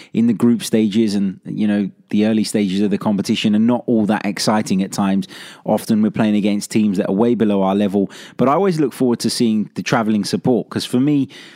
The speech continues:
you know, that's a huge part of it. I mean, we saw, I think it was Cologne last season who came there, made a real, you know, a real hoo-ha, made a real fuss,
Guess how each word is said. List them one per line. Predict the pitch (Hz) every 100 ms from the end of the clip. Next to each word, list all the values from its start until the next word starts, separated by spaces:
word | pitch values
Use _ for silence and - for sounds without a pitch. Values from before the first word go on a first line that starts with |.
| - _ -
you | 131
know, | 127 120
that's | 123
a | -
huge | - 135 104 -
part | 135 123
of | 104 95
it. | -
I | 110
mean, | 113 107 110 -
we | 110
saw, | - 127 120 113 104
I |
think | 117 110
it |
was | 110 95
Cologne | - 113 120 117 113
last | 113 113 -
season | 117 107 113
who | 101
came | 110 110 107
there, | 107 104 - - - -
made | - 107 110
a | 104
real, | 104 110 104 101 -
you | 107
know, | 104 101 - _ -
a | 90 101
real | 123 107
hoo-ha, | 120 117 117 117
made | 113 110
a | 110
real | 117
fuss, | 107 - 117 107